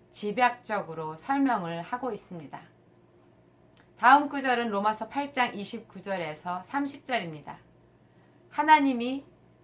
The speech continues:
미리 아신 자들을 또한 그 아들의 형상을 본받게 하기 위하여 미리 정하셨으니 이는 그로 많은 형제 중에서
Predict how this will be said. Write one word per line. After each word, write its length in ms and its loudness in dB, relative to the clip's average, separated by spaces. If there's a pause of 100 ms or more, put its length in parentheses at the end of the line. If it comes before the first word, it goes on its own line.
미리 380 0
아신 380 4
자들을 600 -4 (140)
또한 460 -2 (180)
그 180 -4
아들의 500 2
형상을 600 -6 (100)
본받게 720 -2
하기 380 -6
위하여 440 -4 (500)
미리 340 -4
정하셨으니 880 -4 (720)
이는 380 -2
그로 280 -2
많은 560 0
형제 380 -2
중에서 560 -8